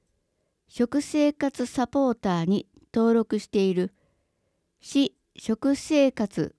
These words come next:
改善協議会をご紹介します。食生活サポーターとは、新鮮で安全な食材の提供、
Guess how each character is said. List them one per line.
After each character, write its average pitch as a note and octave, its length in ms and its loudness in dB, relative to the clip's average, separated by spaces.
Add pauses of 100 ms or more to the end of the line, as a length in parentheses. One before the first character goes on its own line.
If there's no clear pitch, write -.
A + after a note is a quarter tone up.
改 C4 280 0
善 C4+ 320 2
協 C4 320 0
議 A#3+ 140 -4
会 G3 280 0
を A3+ 240 2
ご F#3 80 -4
紹 F3+ 260 -2
介 E3 240 -4
し - 140 -8
ま D#3+ 140 0
す。 - 160 -18 (2500)
食 - 320 -6
生 D4+ 320 2
活 - 320 -4
サ A3 180 -4
ポ A#3+ 220 0
ー A3 40 0
タ F3 200 -2
ー E3 40 -4
と F3 140 -8
は、 D#3+ 220 -6 (1040)
新 C4 420 2
鮮 A#3 300 2
で G#3 240 2 (180)
安 B3+ 280 4
全 C#4+ 260 4
な C4+ 120 4
食 B3+ 320 -2
材 B3+ 260 2
の A#3+ 140 2
提 A#3 300 0
供、 G3 380 0